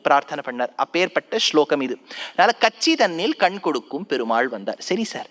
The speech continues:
ராமானுஜர் ஸ்பெசிஃபிக்கா வந்து இவர்கிட்ட வந்து கண்ணு குடுன்னு கேட்டாரே, இந்த வரதராஜர் ஆப்தல்மாலஜிஸ்ட்னா முன்னாடி யாருக்காவது கண்ணை கொடுத்துருக்காரா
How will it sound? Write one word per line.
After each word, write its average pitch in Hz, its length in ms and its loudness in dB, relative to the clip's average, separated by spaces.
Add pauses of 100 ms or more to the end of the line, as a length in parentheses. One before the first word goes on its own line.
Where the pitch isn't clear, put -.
(360)
ராமானுஜர் 311 880 8
ஸ்பெசிஃபிக்கா 294 1000 2
வந்து 160 440 -2 (260)
இவர்கிட்ட 269 540 4
வந்து 240 320 0
கண்ணு 277 240 2 (100)
குடுன்னு 196 320 4
கேட்டாரே, 147 600 0
இந்த 190 220 -2
வரதராஜர் 233 720 4 (180)
ஆப்தல்மாலஜிஸ்ட்னா 196 1000 4 (140)
முன்னாடி 233 420 4
யாருக்காவது 156 600 4
கண்ணை 165 340 0
கொடுத்துருக்காரா 135 840 4